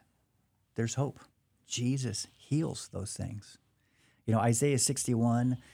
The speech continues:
and Luke chapter four, Luke four is Jesus quoting Isaiah sixty-one. He says he has come to heal the brokenhearted. That's his promise. And so the message that we care-,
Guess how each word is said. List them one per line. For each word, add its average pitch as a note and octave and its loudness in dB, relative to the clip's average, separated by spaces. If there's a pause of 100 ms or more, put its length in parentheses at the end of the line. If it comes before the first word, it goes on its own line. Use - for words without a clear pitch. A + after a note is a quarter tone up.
(140)
and G2 0
Luke B2 0
chapter - 0
four, G2+ 0
Luke C3 -2
four A#2+ 2
is G2+ 0
Jesus G#2 0
quoting F#2+ -2
Isaiah G2 -4
sixty-one. G2 -6 (920)
He - -4
says A2+ 0 (300)
he B2+ 0
has G#2 0
come C#3 -2
to - -4
heal C#3 -4
the G2 -4
brokenhearted. G2 -4
That's - -2
his G#2 -6
promise. - -4 (1080)
And G2+ -2
so G#2+ 0
the A2 -2
message A#2+ 2
that G#2+ -4
we A#2+ -2
care-, B2+ -4